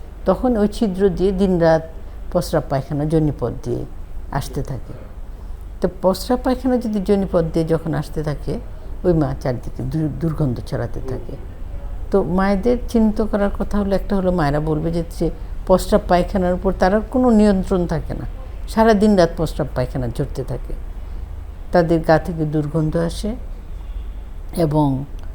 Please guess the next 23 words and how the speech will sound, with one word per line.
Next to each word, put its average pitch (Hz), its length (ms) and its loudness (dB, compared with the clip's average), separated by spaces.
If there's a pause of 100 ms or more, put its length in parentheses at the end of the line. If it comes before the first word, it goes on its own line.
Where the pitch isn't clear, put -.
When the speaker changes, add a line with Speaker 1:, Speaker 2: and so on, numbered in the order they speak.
(380)
Speaker 1:
আহ, 123 520 -2
তারা 185 160 4
কিন্তু 202 240 -2
আরও 214 320 4
অন্যান্য 190 720 2
সমস্যায়ও 156 720 0
ভোগে। 131 240 -6 (800)
এই 139 200 0 (340)
দীর্ঘ 147 520 0 (260)
সময় 143 440 0 (200)
প্রস্রাব 139 340 -2
ব্যথনা 131 480 -2 (200)
ভোগার 160 320 4
কারণে 156 540 0 (320)
অনেক 143 220 0
সময় 143 220 -2
তাদের 135 260 0
ওইখানে 139 300 0
ইনফেকশন 151 600 -2
হয়ে 131 220 -2
যায়। 131 240 0
Speaker 2:
হুম। 139 320 -4 (500)
Speaker 1:
আহ, 127 360 0